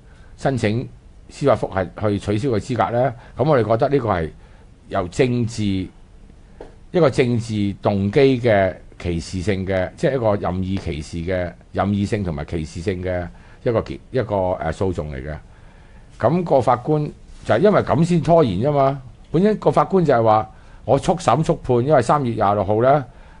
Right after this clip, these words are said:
你班友有權投票嘅，呢四個嗰票呢，我要話俾你聽，有冇得投？」咁因為我係做咗一樣嘢呢，個法官就頒咗個令，就係兩個，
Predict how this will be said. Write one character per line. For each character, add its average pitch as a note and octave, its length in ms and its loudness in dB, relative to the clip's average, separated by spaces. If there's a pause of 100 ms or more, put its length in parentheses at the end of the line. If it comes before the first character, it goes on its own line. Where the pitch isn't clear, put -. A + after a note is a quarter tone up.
你 G2+ 120 4
班 C#3+ 220 4
友 C3+ 100 2
有 A#2+ 120 4
權 D#2 180 -6
投 D#2 160 -2
票 G2 180 0
嘅， G#2+ 100 0
呢 B2 80 2
四 A2+ 200 0
個 G#2+ 120 -2
嗰 A2 200 0
票 A2 240 0
呢， A#2+ 180 0 (240)
我 G#2 120 2
要 A2 80 4
話 F#2 160 4
俾 A#2+ 140 0
你 A2+ 60 0
聽， A#2+ 280 0 (200)
有 - 160 0
冇 G#2 120 4
得 A#2+ 60 4
投？」 D2 280 -4 (520)
咁 G3 140 4
因 C4+ 180 4
為 F3+ 120 4
我 D#3 160 6
係 - 40 2
做 C#3 120 4
咗 D#3 160 6
一 F3+ 40 8
樣 C#3+ 100 4
嘢 B2 180 2
呢， D#3 200 4 (380)
個 E3+ 100 2
法 D#3+ 160 6
官 F#3 160 2
就 D#3 100 4
頒 D#3+ 240 6
咗 D3+ 100 4
個 C#3 100 6
令， F2 320 0 (420)
就 C3 140 4
係 B2+ 140 8
兩 A#2 280 2
個， D#3 140 4